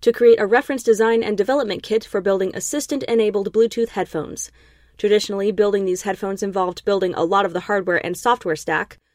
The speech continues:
something top-tier manufacturers could afford to do, but it kept second or third-tier headphone developers from adding voice assistant capabilities to their devices. Next, with its new Fit technology, Nike calls itself a tech company.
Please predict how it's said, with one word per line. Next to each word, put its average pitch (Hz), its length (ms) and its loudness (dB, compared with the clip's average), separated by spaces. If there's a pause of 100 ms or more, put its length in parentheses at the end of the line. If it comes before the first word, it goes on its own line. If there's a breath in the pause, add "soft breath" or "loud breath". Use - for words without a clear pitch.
(240)
something 185 340 -4
top-tier 208 400 -2
manufacturers 180 680 -4
could 208 140 -4
afford 190 260 0
to - 80 -4
do, 208 400 0 (120)
but 170 100 -2
it - 80 -8
kept 185 160 -6
second 226 360 -2
or 180 140 -4
third-tier 226 500 -2
headphone 180 360 -6
developers 175 500 -4
from 185 180 -8
adding 208 300 -2
voice 226 260 0
assistant 190 420 -4
capabilities 185 680 -4
to 202 160 -4
their 190 120 -2
devices. 202 680 -6 (1080)
Next, 226 460 -6
with 202 140 2
its 190 180 -4
new 285 220 2
Fit - 280 -4
technology, 208 720 -4
Nike 269 380 -2
calls 247 300 0
itself 247 480 0
a 254 40 -4
tech 302 220 -4
company. 156 460 -8